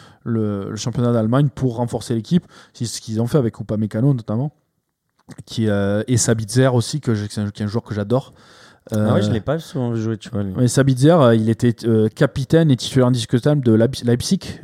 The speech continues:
Speaker 1: euh, l'année dernière, autrichien de vingt-huit, vingt-neuf ans.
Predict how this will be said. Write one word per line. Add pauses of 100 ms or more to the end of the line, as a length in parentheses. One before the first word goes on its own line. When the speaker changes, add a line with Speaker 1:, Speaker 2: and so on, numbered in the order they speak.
Speaker 1:
euh,
l'année
dernière, (420)
autrichien
de
vingt-huit,
vingt-neuf
ans.